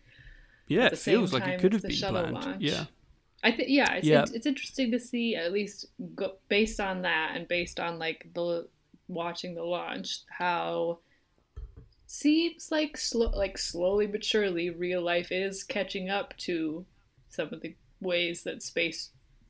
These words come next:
Speaker 2: travel is portrayed in,
Speaker 1: Yeah.
Speaker 2: in, in the media. And it, if it comes down to it, I'm just jealous of those two guys that got to say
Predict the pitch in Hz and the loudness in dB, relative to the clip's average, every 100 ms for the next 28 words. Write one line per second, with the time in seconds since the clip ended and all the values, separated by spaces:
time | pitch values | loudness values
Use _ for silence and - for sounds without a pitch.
0 | _ - 214 165 165 175 180 - - 185 | _ -4 -2 -2 0 0 -2 -4 -4 -2
1 | - 220 196 156 - 139 143 123 - - | 0 0 2 0 0 2 2 0 -6 -20
2 | - - 175 170 170 175 - - - 170 | -20 -10 -6 -6 -6 -10 -14 -10 -6 -6
3 | 170 175 175 - - 185 - 196 185 - | -6 -8 -8 -8 -8 -12 -6 -2 0 -2
4 | _ - - - _ - 185 - - - | _ -20 -20 -20 _ -18 -18 -18 -20 -16
5 | - - - 269 226 208 214 214 226 202 | -10 -8 2 6 6 6 6 6 6 2
6 | 170 175 214 208 214 - - 196 190 190 | 2 4 4 4 2 2 2 4 2 0
7 | 185 185 180 180 - - - - - - | -4 2 2 2 -6 -12 -12 -12 -16 -20
8 | _ _ - 208 202 185 185 180 - _ | _ _ -4 -2 0 0 -2 -6 -14 _
9 | _ 202 196 185 196 196 196 202 202 185 | _ 2 4 2 0 0 -2 0 0 2
10 | 220 247 269 202 | 4 8 8 6